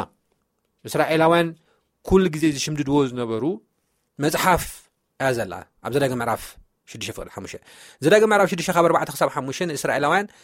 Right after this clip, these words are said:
ሸማ ኢሎም ዝፅውዕዎ ዋና ናይ ትምህርቶም መበገሲ ክንብሎ ንኽእል ኢና። እስራኤል ስማዕ፣ እግዚኣብሔር ኣምላኽና ሓደ ኣምላኽ እዩ። እግዚኣብሔር ኣምላኽካ ከዓ ብምሉእ ልብኻ፣ ብኩሉ ነፍስኻ፣ ብኩሉ ሓሳባትካ ኣፍቅሮ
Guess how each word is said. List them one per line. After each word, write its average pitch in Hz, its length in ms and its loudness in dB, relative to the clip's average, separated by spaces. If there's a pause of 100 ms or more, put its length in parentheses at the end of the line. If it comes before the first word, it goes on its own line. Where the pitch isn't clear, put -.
(360)
ሸማ 190 360 2
ኢሎም 165 220 4
ዝፅውዕዎ 147 420 -4 (180)
ዋና 175 480 4 (680)
ናይ 127 220 -2
ትምህርቶም 156 480 0 (680)
መበገሲ 143 600 4 (320)
ክንብሎ 123 320 -6
ንኽእል 104 220 -8
ኢና። 101 100 -10 (460)
እስራኤል 160 420 2 (480)
ስማዕ፣ 151 240 2 (140)
እግዚኣብሔር 160 340 2
ኣምላኽና 151 320 0
ሓደ 151 200 0
ኣምላኽ 151 260 0
እዩ። 147 80 -4
እግዚኣብሔር 160 320 4
ኣምላኽካ 175 300 2
ከዓ 160 180 4 (360)
ብምሉእ 175 340 6
ልብኻ፣ 180 240 2 (180)
ብኩሉ 160 280 -2
ነፍስኻ፣ 180 300 -2 (100)
ብኩሉ 175 280 -2
ሓሳባትካ 170 440 -2 (480)
ኣፍቅሮ 220 560 4